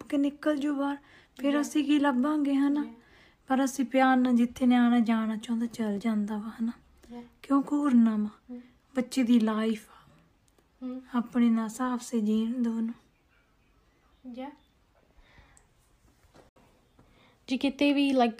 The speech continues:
Speaker 2: ਜਾਣਾ ਹੋਵੇ, right? ਭਾਵੇਂ, like, ਨੇੜੇ ਆ, ਦੂਰ ਆ, ਹੁਣ ਕੀ, like, ਨਿਆਣੇ ਨੂੰ ਧਿਆਨ ਰੱਖਣਾ ਚਾਹੀਦਾ, like,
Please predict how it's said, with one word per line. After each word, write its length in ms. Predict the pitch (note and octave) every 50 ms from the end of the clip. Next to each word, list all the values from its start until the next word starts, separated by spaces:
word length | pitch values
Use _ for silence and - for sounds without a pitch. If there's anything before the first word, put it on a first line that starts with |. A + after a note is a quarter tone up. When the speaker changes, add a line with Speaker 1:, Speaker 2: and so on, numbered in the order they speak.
| A3+ G#3+
Speaker 2:
ਜਾਣਾ 340 | - A#3+ A3+ A3+ A3+ A#3 A#3+
ਹੋਵੇ, 440 | A3 A3 G3+ F#3+ F#3+ G3 G3+ G3+ F#3+ - _ _ _ _ _ _ G#3
right? 380 | G#3 G3+ G3+ A3 B3+ B3+ B3 - - _ _ _ _ _ _ _ _ _ _ _ _ _ _ _ _ _ _ _ _ _ _ _ _ _ _
ਭਾਵੇਂ, 640 | - C#4+ C#4 C4+ C4 B3 A#3 A#3 A3+ A3+ A3+ A3+ A3 A3 - - _ _ _ _ _ _ _ _ _ _ _ _ _ _ _ _ _ _ _ _ _ _ _ _ _ _ _ _ _ _ - G#3+
like, 360 | A3+ A3+ A3 - - - _ _ _ _ _ _ _ _ _ _ _ _ _ _ _ _ _ _ _ _ _ A#3+
ਨੇੜੇ 480 | A#3+ B3 A#3+ A#3+ A#3 A3+ A3+ A#3 A#3
ਆ, 80 | A3+ A3+
ਦੂਰ 400 | G#3 G3 A#3 A3+ A#3 A#3+ C4 B3+
ਆ, 200 | B3 A3+ A3+ A#3 A3+ - - - - - - - _ _ _ - -
ਹੁਣ 300 | A#3+ A#3+ A#3 A3+ A3+ A3 A3 - _ _ _ _ _ _ _ _ _ _ _ _ _ _ _ - _ _ _ _ _ _ _
ਕੀ, 500 | - C4 C4 C4 B3+ B3+ B3+ B3 A#3+ A#3 A#3 - _ _ _ _ _ _ _ - A3
like, 340 | A#3+ A#3 - - - B3 A#3+
ਨਿਆਣੇ 320 | A#3+ A#3+ A#3+ A#3 A3+ A#3
ਨੂੰ 140 | A#3+ A#3+ A#3 -
ਧਿਆਨ 300 | - C#4 B3+ A#3+ A3 G#3+
ਰੱਖਣਾ 380 | G#3+ G#3+ - - - A3 G#3+ G#3+
ਚਾਹੀਦਾ, 280 | A3 A#3 A3+ A#3 A#3
like, 280 | B3 A3+ A3 A3 -